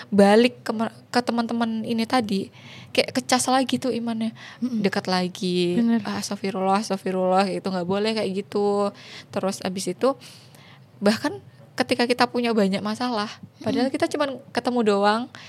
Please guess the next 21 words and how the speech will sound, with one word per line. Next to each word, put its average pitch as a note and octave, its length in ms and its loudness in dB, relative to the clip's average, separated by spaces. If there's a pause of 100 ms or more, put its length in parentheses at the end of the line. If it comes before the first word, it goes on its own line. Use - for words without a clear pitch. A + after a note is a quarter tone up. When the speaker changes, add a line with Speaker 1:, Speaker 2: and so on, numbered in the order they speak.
Speaker 1:
hahihi, A3 720 -2 (480)
Speaker 2:
Iya, C4+ 320 6
kayak A#3+ 80 -2
Speaker 1:
berasanya B3+ 400 6
hilang. A3+ 300 0
Speaker 2:
Ah, C4 200 4
bener C#4 320 4
banget. A#4 500 8 (360)
Speaker 1:
Padahal C4 240 4
kita F#4 160 6
nggak A#3+ 160 8
nyesain. C#4 480 2 (160)
Speaker 2:
Heeh. C#4 440 4 (100)
Speaker 1:
Tapi C4+ 160 -2
rasanya C#4+ 340 0 (240)
udah A3 220 -2
hilang G#3+ 300 -2
aja A#3 260 -6
gitu. A3 260 -10 (220)
Speaker 2:
Heeh, A#3 260 -4
bener-bener. A3 540 -2